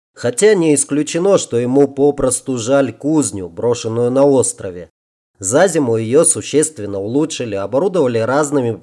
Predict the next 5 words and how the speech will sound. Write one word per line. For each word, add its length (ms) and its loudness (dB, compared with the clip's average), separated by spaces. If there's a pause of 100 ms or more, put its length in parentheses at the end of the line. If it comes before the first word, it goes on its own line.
полезными 600 0
приспособлениями. 1300 -4 (540)
Вышло 400 -2
очень 400 2
неплохо. 580 -4